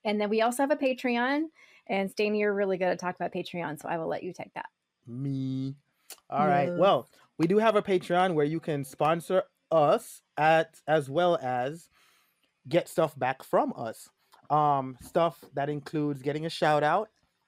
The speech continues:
Speaker 2: uh, asking a question and having it answered, or a comment and having us respond to it, uh, through email. We can have you remote on the show and broadcast it on YouTube, or we can have you, uh, get dinner and drinks with us. All of these are varying different levels of sponsorship.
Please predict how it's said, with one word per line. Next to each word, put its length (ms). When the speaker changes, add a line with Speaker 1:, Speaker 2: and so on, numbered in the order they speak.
Speaker 2:
uh, 320
asking 300
a 80
question 380
and 160
having 340
it 140
answered, 460
or 120
a 40
comment 480
and 100
having 360
us 200
respond 460
to 160
it, 160
uh, 280
through 200
email. 460
We 120
can 140
have 200
you 120
remote 380
on 140
the 80
show 340
and 240
broadcast 500
it 80
on 160
YouTube, 380
or 200
we 120
can 120
have 180
you, 180
uh, 220
get 260
dinner 220
and 100
drinks 220
with 120
us. 240
All 180
of 100
these 240
are 100
varying 380
different 300
levels 340
of 80
sponsorship. 580